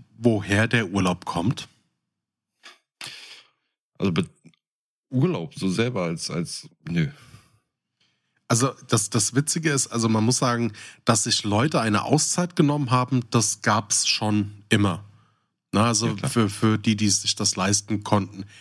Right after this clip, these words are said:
Speaker 1: Aber so richtig angefangen hat es erst im neunzehnten Jahrhundert. Da wurde der Urlaub so für sich als Lebensstil entdeckt.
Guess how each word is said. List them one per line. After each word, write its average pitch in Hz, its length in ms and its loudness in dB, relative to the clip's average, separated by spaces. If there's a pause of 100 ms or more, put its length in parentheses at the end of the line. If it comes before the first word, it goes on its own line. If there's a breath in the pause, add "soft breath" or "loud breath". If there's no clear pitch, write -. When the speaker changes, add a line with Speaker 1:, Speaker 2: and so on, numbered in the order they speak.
(320 loud breath)
Speaker 1:
Aber 127 140 2
so 110 100 0
richtig 143 440 -2
angefangen 175 680 2
hat 143 140 -2
es 143 240 0
erst 131 340 0
im 107 300 2
neunzehnten 131 680 0
Jahrhundert. 107 680 0 (320 loud breath)
Da 110 180 2
wurde 135 220 2
der 120 220 0
Urlaub 131 300 2
so - 180 -2
für 117 200 2
sich 120 220 0
als 113 220 -2
Lebensstil 110 580 0
entdeckt. 85 520 -6